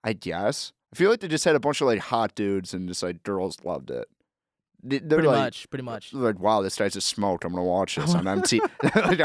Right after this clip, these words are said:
Speaker 1: gonna watch this on M T V."
Speaker 2: <laughs> On M T V. Uh, so that's my next one. Scott Howard's great.
Speaker 1: Okay. And that's Quincy McCall from Love and Basketball.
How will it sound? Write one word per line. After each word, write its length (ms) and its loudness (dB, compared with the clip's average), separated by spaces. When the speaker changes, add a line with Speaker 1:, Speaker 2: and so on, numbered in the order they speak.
Speaker 1:
gonna 100 4
watch 280 4
this 120 0
on 120 0
M 120 -2
T 160 -6
V." 280 -2
Speaker 2:
<laughs> 20 -14
On 140 -6
M 120 -2
T 220 -4
V. 300 -4
Uh, 140 2
so 100 -4
that's 220 0
my 120 0
next 220 -8
one. 60 -12
Scott 200 0
Howard's 320 2
great. 340 -6
Speaker 1:
Okay. 320 -4
And 100 -2
that's 380 2
Quincy 400 0
McCall 540 2
from 420 0
Love 160 4
and 120 -2
Basketball. 720 0